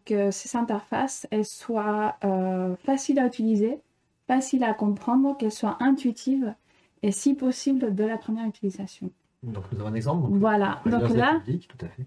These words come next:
Speaker 1: voilà. Donc là, on a, par exemple, on a un personnage qui est dans un monde trois D et vous voyez autour, il y a plein de petites informations. Le travail de l'U X designer va être vraiment de réfléchir à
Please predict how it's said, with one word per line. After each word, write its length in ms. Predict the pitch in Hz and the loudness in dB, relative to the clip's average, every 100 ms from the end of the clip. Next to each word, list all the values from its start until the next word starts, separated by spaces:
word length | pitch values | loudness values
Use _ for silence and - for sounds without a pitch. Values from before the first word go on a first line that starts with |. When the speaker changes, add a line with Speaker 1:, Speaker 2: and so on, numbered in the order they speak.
| - | -4
Speaker 1:
voilà. 300 | 220 226 202 196 | 2 4 4 4
Donc 180 | 226 | 2
là, 220 | 254 262 302 | 4 4 4
on 240 | 254 226 | 4 4
a, 180 | 247 294 | 4 2
par 220 | 285 220 | 4 2
exemple, 520 | 214 - 277 277 240 220 | 2 2 2 2 2 0
on 140 | 233 233 | 0 2
a 40 | |
un 140 | 220 214 | 2 2
personnage 680 | 220 - 220 208 226 294 - | 0 -4 -2 2 2 2 0
qui 100 | 240 | -2
est 60 | |
dans 240 | 220 208 - | 0 -2 0
un 40 | 202 | 2
monde 340 | 202 196 185 185 | 4 4 2 -2
trois 300 | - 214 202 | -4 0 4
D 320 | 226 320 330 | 4 4 0
et 100 | - 196 | -2 0
vous 120 | 202 | 2
voyez 380 | 196 202 262 302 | 4 4 2 2
autour, 640 | 220 214 - 302 330 - - _ - | 2 0 0 0 -2 -4 -20 _ -4
il 60 | |
y 40 | 220 | 0
a 80 | 190 | 0
plein 260 | - 269 | 2 4
de 140 | 269 247 | 4 2
petites 340 | - 254 247 | -2 -2 0
informations. 600 | 254 - 240 233 - 202 - | -2 0 -2 -2 -4 -6 0
Le 140 | 226 | 0
travail 400 | 226 240 247 302 | 0 2 4 4
de 80 | 277 | 4
l'U 160 | 220 | 2
X 100 | 214 | 2
designer 520 | 208 208 214 208 233 285 - _ _ _ - | 0 0 0 2 0 -2 -6 _ _ _ 0
va 180 | 214 | 2
être 160 | 233 240 240 | 2 -2 0
vraiment 400 | 220 233 277 302 | 2 4 6 4
de 120 | 226 | 4
réfléchir 760 | 214 240 247 247 - 262 277 285 | 2 2 2 0 0 2 2 2
à 180 | 208 208 | 0 -2